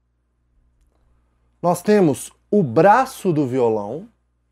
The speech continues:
mão ou cabeça. Temos aqui também as tarraxas, que usamos para afinar o violão.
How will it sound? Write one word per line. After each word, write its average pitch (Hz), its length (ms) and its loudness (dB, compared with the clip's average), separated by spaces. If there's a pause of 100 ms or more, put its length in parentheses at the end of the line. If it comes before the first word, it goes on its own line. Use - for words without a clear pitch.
(1200)
mão 170 560 0 (880)
ou 180 440 2
cabeça. 151 640 -6 (2500)
Temos 262 320 2
aqui 196 240 0
também 160 480 -4 (360)
as 139 300 -6 (120)
tarraxas, 185 880 -4 (1300)
que - 120 -10
usamos 131 440 -2
para 175 200 -6
afinar 151 440 -6
o 190 60 -4
violão. 175 480 -4